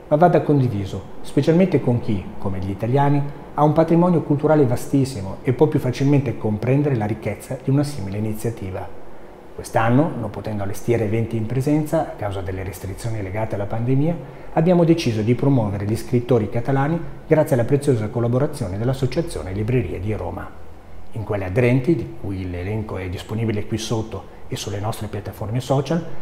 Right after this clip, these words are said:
chi acquisterà un libro di un autore catalano riceverà una rosa ed una sorpresa.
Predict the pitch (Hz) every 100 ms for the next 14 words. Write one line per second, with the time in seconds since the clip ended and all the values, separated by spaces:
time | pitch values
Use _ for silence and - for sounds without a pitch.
0 | - - - 160 180 180 175 107 110 120
1 | 123 107 95 92 - 98 95 - 117 98
2 | 104 151 107 117 - - 147 135 156 127
3 | 95 107 175 123 - 113 - - 160 160
4 | 135 - 139 - - -